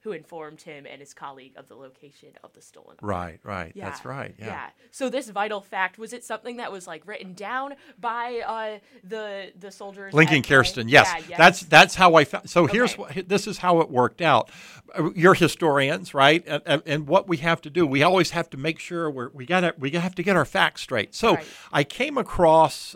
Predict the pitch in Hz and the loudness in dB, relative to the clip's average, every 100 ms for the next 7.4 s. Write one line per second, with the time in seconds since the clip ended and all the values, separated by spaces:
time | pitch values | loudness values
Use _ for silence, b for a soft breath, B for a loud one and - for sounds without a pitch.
0 | _ 135 - 135 - 180 196 185 - 147 | _ -6 -2 -2 -2 -6 -6 -8 -2 0
1 | 147 - 135 120 117 - 156 151 127 107 | -2 -4 -12 -10 -10 -6 2 4 4 -2
2 | 104 110 b b b b 156 196 196 143 | -6 -8 b b b b 2 4 2 2
3 | 127 135 131 - 123 117 - - 127 110 | 4 6 4 -2 -4 -4 -8 -10 -8 -8
4 | - 92 90 - - - 101 107 107 110 | -10 -16 -16 -18 -20 -20 -12 -4 0 0
5 | 139 139 139 131 110 104 120 139 117 127 | 0 0 2 2 2 2 -2 -2 -6 -8
6 | 104 147 135 - 123 117 117 - - 156 | -8 -4 -4 -4 -6 -2 -2 -4 -6 -2
7 | 127 113 - | 0 -2 -4